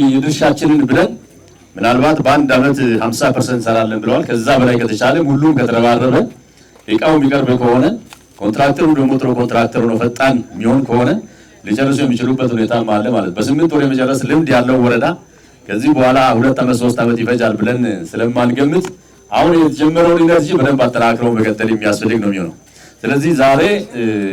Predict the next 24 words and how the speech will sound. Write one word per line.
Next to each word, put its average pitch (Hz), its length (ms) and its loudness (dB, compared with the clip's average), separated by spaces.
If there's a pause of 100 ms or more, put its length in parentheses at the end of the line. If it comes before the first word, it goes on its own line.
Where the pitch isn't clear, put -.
ያው 110 220 0
ያለቀውን 143 500 2
ስናስመርቅ 127 640 -2 (680)
አዲስ 151 380 0 (460)
ለሚገነባው 135 760 0
ምን 120 140 0
ማድረግ 110 300 0
መቻል 101 280 -2
አለብን 92 360 -6
የሚል 113 260 -2
ነገር 113 220 -2
ነው 139 120 -2 (540)
ያለውና 131 540 2 (100)
እሱንም 123 340 -2
በይፋ 117 300 2 (340)
የምንከፍትበት 117 640 -2
ሁኔታ 107 300 -4
ነው 110 120 -2
የሚኖረው። 113 360 0 (960)
እንግዲህ 123 260 -2
እንደ 160 220 0
ዞን 185 260 2
ባለፈው 147 480 2
አንድ 139 240 0